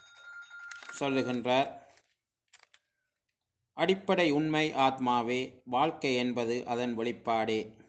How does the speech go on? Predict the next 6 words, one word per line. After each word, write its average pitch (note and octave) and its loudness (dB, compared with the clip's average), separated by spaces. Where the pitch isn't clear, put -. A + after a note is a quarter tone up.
ஆன்மா E3+ 4
என்ப-, C3+ 0
ஆத்மா D#3+ 4
என்பது B2+ 2
வாழ்க்கையின் B2+ 0
தோற்றுவாய் A2+ -2